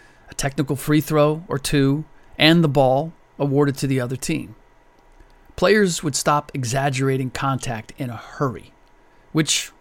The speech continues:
would make it easier on the referees. As an aside, I blame the European players who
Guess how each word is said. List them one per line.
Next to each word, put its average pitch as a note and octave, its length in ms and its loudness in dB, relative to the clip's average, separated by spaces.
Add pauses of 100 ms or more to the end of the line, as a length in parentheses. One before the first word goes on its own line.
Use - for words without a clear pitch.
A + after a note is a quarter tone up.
(140)
would C#3 160 -4
make D3 200 0
it C3+ 80 -4
easier C3 440 -2
on B2 80 -6
the B2 80 -8
referees. B2 800 -8 (1600)
As F3 200 -4
an F#3 80 -2
aside, C#3+ 400 2
I D3+ 100 2
blame D#3 380 4
the C3+ 80 2
European C#3+ 520 4
players A#2 520 -6
who C3+ 260 -2